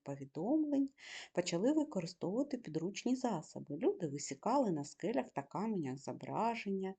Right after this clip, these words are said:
З виникненням писемності стало можливим зберігати текстові повідомлення, з'явились перші книги,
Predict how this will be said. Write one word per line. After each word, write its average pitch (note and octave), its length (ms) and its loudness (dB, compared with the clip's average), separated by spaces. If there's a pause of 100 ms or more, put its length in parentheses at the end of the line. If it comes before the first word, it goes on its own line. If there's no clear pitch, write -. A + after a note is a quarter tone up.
(400)
З F3 80 -2
виникненням A3+ 580 4
писемності A3+ 680 6
стало D#3+ 360 -2
можливим D#3 640 2
зберігати D#3 640 -2
текстові D3 520 -4
повідомлення, G3 1000 -2
з'явились D3+ 580 -4
перші - 380 -6
книги, C4 580 0